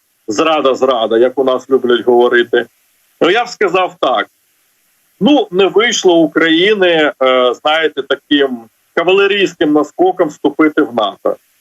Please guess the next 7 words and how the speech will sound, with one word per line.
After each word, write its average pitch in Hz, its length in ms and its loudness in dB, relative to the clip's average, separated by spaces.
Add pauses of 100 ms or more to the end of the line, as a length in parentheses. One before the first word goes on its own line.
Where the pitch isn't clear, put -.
(640)
Ну, 269 460 2 (140)
добре, 120 440 0
тоді 156 280 -2
переходимо 165 680 -2
до 131 100 -2
плану 123 400 0
Б, 208 400 -2